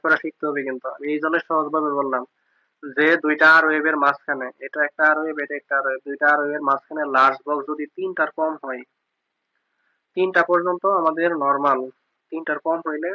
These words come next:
সেটাই টাকিকার্ডিয়া। Mind it। এরপর আসো cause of tachycardia। তাহলে টাকিকার্ডিয়ার কিছু কজ আমরা এখানে একটু দেখতে পারি, সেটা হলো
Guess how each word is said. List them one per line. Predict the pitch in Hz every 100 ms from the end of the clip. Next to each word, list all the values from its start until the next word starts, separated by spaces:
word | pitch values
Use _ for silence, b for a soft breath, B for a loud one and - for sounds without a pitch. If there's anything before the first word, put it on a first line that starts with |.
| 220 _
সেটাই | - 151 151
টাকিকার্ডিয়া। | 147 156 143 139 131 127 - _ _ _ 143
Mind | 139 143 143 135
it। | _ _ _ _ _ _ _ _ _ _ _ _ _ _ _ -
এরপর | 170 208 202
আসো | 196 190 185
cause | 180 185
of | 190
tachycardia। | 185 185 190 196 170 139
তাহলে | 135 151 165
টাকিকার্ডিয়ার | 175 190 190 170 170 180
কিছু | 175 -
কজ | 160 156 165
আমরা | 170 160
এখানে | 147 151 143
একটু | 151 143
দেখতে | 147 147 143
পারি, | 139 139 185 _ _ _
সেটা | 143 147
হলো | 151